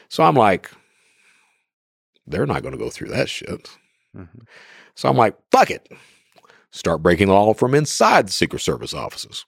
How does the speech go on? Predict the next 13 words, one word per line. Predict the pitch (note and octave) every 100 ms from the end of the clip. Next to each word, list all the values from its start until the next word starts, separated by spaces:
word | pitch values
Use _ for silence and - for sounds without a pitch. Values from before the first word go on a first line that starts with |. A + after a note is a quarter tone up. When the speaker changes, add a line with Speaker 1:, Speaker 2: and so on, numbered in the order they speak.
| _
Speaker 1:
while | - E2
they're | F3 G3
in |
the | A#2+
room. | C#3 B2 - - _ - -
Why | E2+ G2+
not? | G2 D#2 - - _ _ _ _ _ _ _ _ -
Um, | E2+ D2 C2 G#1+ - _ _ _ _ _ _ _ _ _ _ _ _ -
that | F2+ G2+
continues | G#2 E2+ F2+ F#2 F2
for | -
ten | - D#2+
months. | D2 - - -